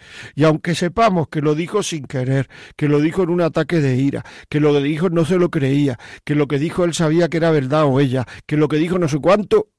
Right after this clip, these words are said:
el caso es que lo ha dicho. Y como lo ha dicho, entonces eso no tiene solución,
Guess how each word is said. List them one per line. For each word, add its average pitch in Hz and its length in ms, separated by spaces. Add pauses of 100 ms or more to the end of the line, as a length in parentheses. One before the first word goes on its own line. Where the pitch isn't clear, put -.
el 147 160
caso 165 360
es 170 140
que 143 180
lo 196 300
ha 208 160
dicho. 139 600 (420)
Y 156 100
como 151 320
lo 156 240
ha 170 220
dicho, 196 800 (1800)
entonces 143 640
eso 147 160
no 143 260
tiene 170 400
solución, 160 640